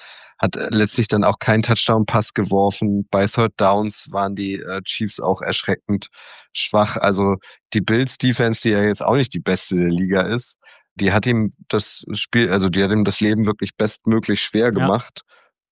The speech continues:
Speaker 1: und
Speaker 2: Nur fünfzehn Pässe angebracht auch, ne, für
Speaker 1: Ja,
Speaker 2: Mahomes,
Speaker 1: also
Speaker 2: also
Speaker 1: der kam nie so richtig rein. Am Ende hatte er ja noch mal den Ball.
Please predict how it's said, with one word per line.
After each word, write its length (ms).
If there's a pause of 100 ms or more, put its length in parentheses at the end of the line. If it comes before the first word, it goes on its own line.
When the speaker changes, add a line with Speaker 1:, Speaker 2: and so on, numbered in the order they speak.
Speaker 1:
und 340
Speaker 2:
Nur 160
fünfzehn 380
Pässe 300
angebracht 400
auch, 180
ne, 140
für 160
Speaker 1:
Ja, 140
Speaker 2:
Mahomes, 180
Speaker 1:
also 140
Speaker 2:
also 120
Speaker 1:
der 180
kam 240
nie 120
so 160
richtig 400
rein. 320
Am 100
Ende 340
hatte 220
er 200
ja 120
noch 160
mal 100
den 200
Ball. 380